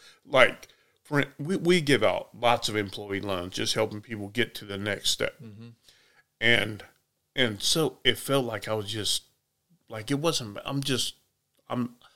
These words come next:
Speaker 1: I'm reinforcing bad habits, right?
Speaker 2: Mm-hmm.
Speaker 1: I'm not
Speaker 2: Mm-hmm.
Speaker 1: teaching anybody anything.
Speaker 2: Mm-hmm.
Speaker 1: So we put people through the Dave Ramsey. Well, that's too much. It's
Speaker 2: Yeah.
Speaker 1: too much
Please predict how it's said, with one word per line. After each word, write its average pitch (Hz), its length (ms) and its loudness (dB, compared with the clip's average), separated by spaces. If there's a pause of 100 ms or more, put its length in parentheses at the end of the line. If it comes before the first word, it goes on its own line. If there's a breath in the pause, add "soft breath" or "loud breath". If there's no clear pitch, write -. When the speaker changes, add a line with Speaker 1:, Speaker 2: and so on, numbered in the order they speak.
(120 soft breath)
Speaker 1:
I'm 123 160 -2
reinforcing 143 680 6
bad 104 240 4
habits, 87 400 0
right? 107 280 2
Speaker 2:
Mm-hmm. 107 180 -16
Speaker 1:
I'm 117 140 0
not 113 180 4
Speaker 2:
Mm-hmm. - 80 -8
Speaker 1:
teaching 107 480 -2
anybody 92 560 -2
anything. 85 420 -8
Speaker 2:
Mm-hmm. 107 420 -16 (100)
Speaker 1:
So - 120 2
we 117 140 2
put 170 300 -2
people 143 280 -4
through 117 200 0
the 90 80 -2
Dave 110 300 0
Ramsey. 123 440 -2
Well, 143 120 -12
that's 165 300 -2
too - 220 -2
much. 101 680 -6 (100)
It's 104 200 0
Speaker 2:
Yeah. - 100 -12
Speaker 1:
too 156 160 4
much 131 400 0